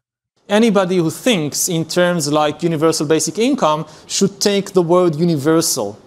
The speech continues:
very, very seriously and not settle for national basic income, because w-, the, the greatest inequality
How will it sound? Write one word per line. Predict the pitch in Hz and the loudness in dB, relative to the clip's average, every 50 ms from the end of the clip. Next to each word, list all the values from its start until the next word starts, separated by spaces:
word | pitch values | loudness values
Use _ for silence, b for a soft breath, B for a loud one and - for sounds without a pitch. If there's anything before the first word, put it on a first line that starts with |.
| _ _ _ _ _ - - _ _ _ _ _ _ - | _ _ _ _ _ -20 -20 _ _ _ _ _ _ -14
very, | 190 139 139 151 190 190 190 170 | -12 -6 -2 0 2 2 2 2
very | 151 175 170 165 | 2 2 2 2
seriously | - - - 226 240 196 156 139 - - - 123 113 107 - B B B B B - | 0 0 0 2 2 2 2 2 0 0 -2 -2 -2 -4 -10 B B B B B -4
and | 185 180 185 185 160 131 143 | -2 0 0 0 -2 -2 0
not | 170 175 175 190 208 214 202 208 - - - 160 - - - _ _ _ _ _ - | 0 2 4 4 2 2 0 -2 -4 -6 -6 -6 -8 -16 -20 _ _ _ _ _ -10
settle | - - - - 214 196 202 - 175 143 131 135 143 - - - | -8 -4 0 0 0 0 0 0 -2 0 0 -2 -4 -6 -10 -20
for | - - - 175 165 165 165 | -12 -4 0 2 2 2 2
national | 160 160 165 165 170 165 - - 165 143 131 123 120 113 113 | 0 0 0 2 0 0 0 -2 -2 -4 -4 -6 -6 -6 -8
basic | - 131 143 143 135 - - 143 - | -6 -4 -2 -2 -2 -2 -4 -6 -4
income, | 180 196 196 170 - 127 113 110 131 143 - B B B B B B B B B | -4 -4 -4 -4 -4 -6 -6 -6 -8 -12 -16 B B B B B B B B B
because | B 170 - 208 185 175 170 | B 0 2 2 2 2 2
w-, | 175 170 208 - 190 165 | 2 2 0 0 2 0
the, | 190 175 139 - - - - - | 0 0 -2 -6 -16 -20 -16 -6
the | 196 175 185 | -2 -2 0
greatest | 156 135 170 170 208 240 262 254 - 247 202 - - | 0 0 2 2 2 2 2 0 0 -2 -2 -2 -2
inequality | 202 190 190 - - - 185 196 196 196 190 - - 135 127 123 | -2 0 0 0 0 2 2 2 2 2 -2 -4 -6 -6 -6 -8